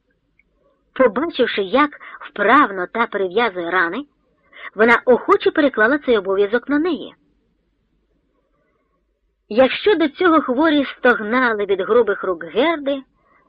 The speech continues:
то тепер з вдячністю дивились на лікарку Антоніну,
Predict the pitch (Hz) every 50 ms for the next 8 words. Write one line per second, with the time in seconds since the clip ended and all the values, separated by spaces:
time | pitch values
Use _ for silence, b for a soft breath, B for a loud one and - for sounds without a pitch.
0 | _ _ - 233 - 247 226 - 226 233 247 247 247 233 - _ _ - - 190
1 | 185 202 185 180 170 165 226 247 294 294 - - - 190 180 - - 190 185 185
2 | 190 202 226 226 220 208 - - 196 185 190 202 208 220 - 196 185 - - 190
3 | 185 190 180 - 190 190 190 196 202 185 180 165